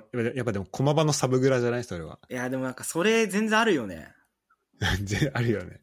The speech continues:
Speaker 2: でもさ、
Speaker 1: よく
Speaker 2: 俺がさ、帰る日
Speaker 1: 一応やってた。うん。
Speaker 2: がそもそも限られてるし。
Speaker 1: そうか、その中でやんなきゃいけないのか。
Speaker 2: そう、だから多分二日とか。
Speaker 1: う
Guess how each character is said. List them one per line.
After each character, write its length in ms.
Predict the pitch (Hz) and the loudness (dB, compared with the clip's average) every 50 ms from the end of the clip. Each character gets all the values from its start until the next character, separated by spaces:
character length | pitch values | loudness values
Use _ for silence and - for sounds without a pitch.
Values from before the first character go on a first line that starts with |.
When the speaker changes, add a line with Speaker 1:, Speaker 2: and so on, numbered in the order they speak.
| - - | -14 -4
Speaker 2:
で 120 | 143 156 | -2 -2
も 100 | 147 135 | -2 -2
さ、 80 | 127 131 | 0 0
Speaker 1:
よ 60 | 117 | 2
く 40 | - | 2
Speaker 2:
俺 140 | 180 277 - | 4 4 4
が 160 | 349 339 311 | 4 2 2
さ、 260 | - 320 269 208 - - | 2 2 2 2 2 0
帰 300 | - - 294 294 277 196 | 0 2 4 4 4 4
る 160 | 156 139 131 | 2 2 2
日 200 | 117 107 92 117 | 2 2 2 0
Speaker 1:
一 180 | 123 101 98 | -2 -2 0
応 40 | 95 | 0
や 100 | 101 104 | 0 0
っ 40 | - | -2
て 120 | - 104 | -4 -8
た。 260 | - - 82 - - _ _ _ _ _ _ _ _ _ _ _ | -8 -8 -8 -10 -12 _ _ _ _ _ _ _ _ _ _ _
う 60 | 107 95 | -8 -8
ん。 280 | 90 87 80 73 73 _ _ _ _ _ _ _ _ _ _ _ _ | -8 -8 -10 -12 -16 _ _ _ _ _ _ _ _ _ _ _ _
Speaker 2:
が 120 | - 160 - | -4 -4 -4
そ 120 | - 160 | -2 -2
も 100 | 165 165 | -4 -2
そ 100 | 175 180 | -2 -2
も 180 | 170 170 165 - | -2 -2 -2 -2
限 280 | - - 170 156 170 | -2 -2 -2 0 2
ら 100 | 170 170 | 0 0
れ 80 | 147 139 | 0 -2
て 100 | - 101 | -4 -8
る 100 | 101 95 | -8 -10
し。 380 | - - 101 92 85 - - - _ _ _ _ _ _ _ 208 156 131 - _ _ _ _ _ - - - | -10 -10 -10 -10 -10 -12 -16 -20 _ _ _ _ _ _ _ -20 -20 -20 -20 _ _ _ _ _ -20 -16 -14
Speaker 1:
そ 100 | - 110 | -10 -8
う 20 | |
か、 60 | 107 | -4
そ 120 | - - 160 | -2 0 2
の 60 | 175 | 2
中 180 | 180 156 151 | 4 4 4
で 40 | 120 | 4
や 60 | 110 | 4
ん 40 | 104 | 2
な 60 | 101 | 0
き 40 | 98 | -2
ゃ 20 | 90 | -2
い 40 | |
け 40 | 95 | -2
な 60 | 90 | -4
い 20 | 85 | -4
の 80 | 82 78 | -6 -10
か。 160 | - - - - - 110 | -12 -16 -18 -18 -18 -16
Speaker 2:
そ 240 | - - 127 110 113 | -10 -8 -8 -6 -4
う、 20 | |
だ 100 | 131 135 | -4 -4
か 40 | 127 | -4
ら 40 | 131 | -2
多 80 | - 127 | -4 -4
分 60 | 117 | -4
二 340 | - - - - - - - | -6 -8 -6 -4 -6 -4 -2
日 160 | - 311 311 | -2 -2 0
と 140 | 330 320 262 | 0 -2 -2
か。 240 | - 90 - - - - _ _ _ _ _ _ _ _ _ _ _ _ _ _ _ _ _ _ _ _ _ _ _ _ _ _ _ _ _ | -2 -4 -4 -10 -16 -20 _ _ _ _ _ _ _ _ _ _ _ _ _ _ _ _ _ _ _ _ _ _ _ _ _ _ _ _ _
Speaker 1:
う 80 | - | -14